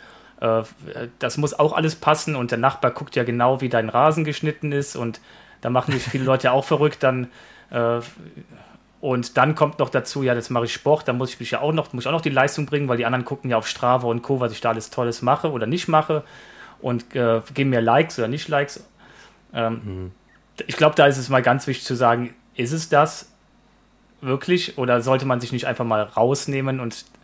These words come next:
Speaker 1: dann hat man natürlich nicht die Zeit und einfach zu sagen, okay, dann reichen diese vierundzwanzig Stunden oder diese eine Nacht nur.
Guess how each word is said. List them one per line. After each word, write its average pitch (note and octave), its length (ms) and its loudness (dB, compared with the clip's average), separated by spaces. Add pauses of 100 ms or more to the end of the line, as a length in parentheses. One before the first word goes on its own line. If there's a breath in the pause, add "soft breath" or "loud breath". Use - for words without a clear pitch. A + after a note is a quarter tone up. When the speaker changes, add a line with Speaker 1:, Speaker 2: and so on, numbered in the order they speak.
(280 soft breath)
Speaker 1:
dann A#2 160 0
hat - 160 4
man D3 80 0
natürlich B2 320 -2
nicht A#2+ 140 -8
die A#2 80 -8
Zeit A#2 360 -2
und C3+ 80 -6
einfach B2+ 160 -6
zu C3 60 -6
sagen, C#3 160 -4
okay, C#3+ 180 -8
dann A2 240 -2
reichen A#2+ 400 -2
diese G#2 260 -8 (500 soft breath)
vierundzwanzig A2+ 480 -6
Stunden A2 200 -8
oder A2 140 -4
diese A2+ 240 -4
eine A#2+ 180 0
Nacht B2 340 0
nur. G2+ 300 -8